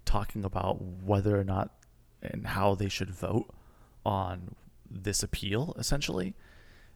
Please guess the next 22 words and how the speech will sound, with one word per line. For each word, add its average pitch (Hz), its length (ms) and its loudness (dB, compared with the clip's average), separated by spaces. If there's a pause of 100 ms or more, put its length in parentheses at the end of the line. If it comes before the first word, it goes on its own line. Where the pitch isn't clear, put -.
(100)
And 117 480 0
it 120 100 0
was 117 200 0
crazy 131 540 -4
to - 140 -8
see 101 580 -2
how 104 180 -2
quickly - 720 -4 (720)
they 117 160 8
had 104 260 4
prepared 107 680 4
statements - 880 2
and 95 160 -2
speeches. - 720 -2 (500)
I 104 100 0
think 117 280 2
they 101 120 6
had 95 180 2
obviously 104 560 2
had 98 340 0
them 101 400 0 (1000)
pre-prepared 113 840 4